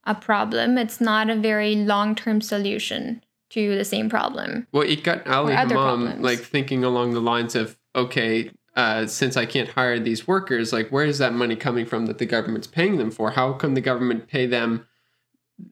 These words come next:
Speaker 2: uh, for, for essentially doing nothing, sitting at home, uh, while I, I still have the need for work and I still have money to pay for work? It's just that I can't pay them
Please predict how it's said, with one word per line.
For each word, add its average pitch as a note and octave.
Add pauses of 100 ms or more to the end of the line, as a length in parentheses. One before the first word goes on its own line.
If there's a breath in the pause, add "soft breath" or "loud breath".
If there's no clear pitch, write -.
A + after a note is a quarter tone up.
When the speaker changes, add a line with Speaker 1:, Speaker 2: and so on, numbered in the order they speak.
Speaker 2:
uh, C3 (100)
for, C3 (100)
for A#2
essentially A#2 (360)
doing A2+
nothing, C3
sitting A2+
at C3+
home, C#3 (340 loud breath)
uh, C3
while B2
I, C3+
I A#2+
still B2+
have B2+
the B2
need A#2+
for A2+
work - (140)
and B2+
I A2+
still C#3
have C3
money B2+
to A2+
pay D#3+
for A2+
work? A2
It's -
just -
that -
I A#2
can't -
pay B2+
them A2